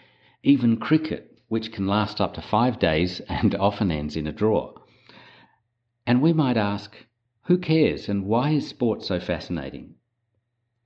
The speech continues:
Here's why I'm fascinated by sport. Sport gives you instant feedback on how an athlete is thinking. And when you are playing,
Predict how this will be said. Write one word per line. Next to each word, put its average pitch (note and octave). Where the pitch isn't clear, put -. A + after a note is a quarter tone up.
Here's F3+
why A#2+
I'm A2+
fascinated D#2
by D2+
sport. C#2
Sport D#3
gives B2
you G#2+
instant C#3
feedback -
on A2
how A2+
an G2+
athlete G2
is D#2+
thinking. -
And G#2
when F2+
you A#2+
are B2
playing, C#2+